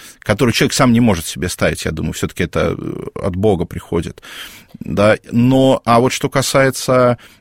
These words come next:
м, миссии какой-то, ну, вот детская миссия у нас есть, и мне хватает в большей мере, я всегда чувствую свою недостаточность,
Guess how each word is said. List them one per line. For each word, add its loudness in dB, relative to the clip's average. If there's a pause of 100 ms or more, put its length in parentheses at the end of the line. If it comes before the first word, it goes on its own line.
(140)
м, -2
миссии 0
какой-то, -4
ну, 2
вот 0
детская -2
миссия -4
у -6
нас -8
есть, -6
и -2 (340)
мне 0
хватает 0
в -6
большей 0
мере, 2
я 2
всегда -2
чувствую -6
свою -2
недостаточность, -6